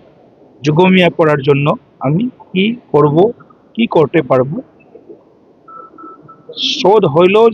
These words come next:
কমান্ডার আমার জীবনে থাকবো, আমার প্রার্থীতে একজন অভিভাবক স্বরূপে থাকবো। ওনার দর্শন, ওনার প্রার্থীর প্রতি যিটো নিষ্ঠা, এই নিষ্ঠা প্রতিজন কার্যকর্তার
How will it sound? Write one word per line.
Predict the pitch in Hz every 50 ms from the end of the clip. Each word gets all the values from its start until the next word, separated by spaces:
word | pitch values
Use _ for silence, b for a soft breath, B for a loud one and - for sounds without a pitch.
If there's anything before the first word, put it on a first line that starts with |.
| - - - - - -
কমান্ডার | - 175 170 190 190 190 196 202 190 196 202 208 226 - _ _ _ _ _ _ _ _ -
আমার | - 143 151 170 180 185
জীবনে | 175 147 156 160 160 175 175 185 180
থাকবো, | 156 156 165 165 160 160 175 190 - _ _ _ _ _ - - - - _ _ _ - - - _ -
আমার | 120 151 160 175 180
প্রার্থীতে | 170 - - 151 143 - - 190 170 - 175
একজন | 156 139 143 139 165 170 160
অভিভাবক | 147 139 139 151 160 156 160 175 175 - _ _ _ -
স্বরূপে | - - 165 170 170 160 175 165
থাকবো। | - - 147 151 156 156 156 180 - - - _ _ _ _ - - - - _ _ _ _ _ _ _ _ _ _ _ _ _ _ _ _ - - - - _ _ _ _ _ _ _ -
ওনার | 170 170 175 175 175
দর্শন, | 165 156 156 151 143 - - 170 170 165 165 180 - - - - _ - - - _ _ _ -
ওনার | 175 165 170 170 170 175 170 160 - _ _ _ _ _ _ _ _ -
প্রার্থীর | 135 139 - - - 190 180
প্রতি | 160 - 165 - - 175 170 160
যিটো | 151 151 - 170 160
নিষ্ঠা, | 156 160 156 - - - 160 147 - - _ _ _ - - - _ - - -
এই | 170 160
নিষ্ঠা | 160 156 143 - - 170 156 131 113 - _
প্রতিজন | - 156 143 - - 202 190 233 226 214
কার্যকর্তার | - 185 165 143 151 165 143 175 156 - - - 135